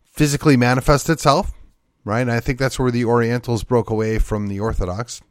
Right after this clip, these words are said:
Or before the Orthodox and the Catholics separated, the Orientals left. Uh, and look, these are all interesting things. They're challenging, especially when it comes down to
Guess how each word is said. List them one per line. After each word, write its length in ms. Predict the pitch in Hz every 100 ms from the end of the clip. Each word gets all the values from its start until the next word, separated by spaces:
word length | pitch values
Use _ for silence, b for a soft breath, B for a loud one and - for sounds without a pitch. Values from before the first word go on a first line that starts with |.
| _ _ _ _ _ b b b b b _ _ - _ - - - _ _
Or 260 | - 110 107
before 440 | 98 117 - 120
the 100 | 110
Orthodox 600 | 107 110 - 110 110 107
and 80 | 110
the 60 | 98
Catholics 420 | 110 101 101 -
separated, 540 | 101 90 95 95 104
the 80 | 92
Orientals 560 | 92 92 95 87 95 82
left. 320 | 92 117 - - _ _ b b b
Uh, 140 | 123 123 -
and 240 | 143 127 B B
look, 240 | 139 143 B B 131
these 220 | 190 175
are 80 | 165
all 120 | 175
interesting 460 | 175 175 - 175
things. 500 | 135 156 165 214 - - _ _ _ _ _ - _ _ _ _ _
They're 640 | 120 120 104 139 135 131 - b -
challenging, 600 | - 175 156 180 175 196
especially 440 | 135 180 170 185
when 180 | 160 156
it 200 | 151 - B B B _ 135 -
comes 260 | - 196 151
down 240 | 165 175
to 180 | 175